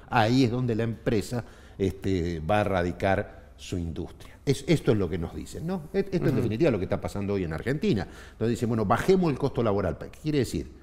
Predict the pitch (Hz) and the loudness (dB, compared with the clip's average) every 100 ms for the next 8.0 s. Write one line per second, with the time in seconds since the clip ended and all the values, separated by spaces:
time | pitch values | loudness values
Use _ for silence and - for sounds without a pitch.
0 | - - - - - 92 110 160 165 143 | -20 -20 -20 -10 -2 -2 0 -4 -2 -4
1 | 131 65 - 110 98 139 185 170 175 160 | -6 -8 -8 -4 -2 0 0 0 0 0
2 | 131 160 - 92 90 135 135 127 110 - | 0 0 -2 -2 -2 0 -2 -2 -4 0
3 | 147 151 139 113 123 170 113 107 120 127 | 2 2 0 0 2 4 4 4 2 4
4 | 160 170 - - - - - - - 95 | 2 0 -8 -18 -20 -20 -20 -14 -4 -2
5 | 87 95 87 80 143 123 98 151 117 110 | -2 -2 -2 2 2 2 0 -2 -4 -2
6 | 107 107 98 87 82 87 90 87 104 - | -2 -2 -2 -4 -4 -6 -6 -6 -6 -6
7 | 95 82 80 82 85 76 90 120 76 | -8 -8 -8 -10 -10 -8 -4 -2 -2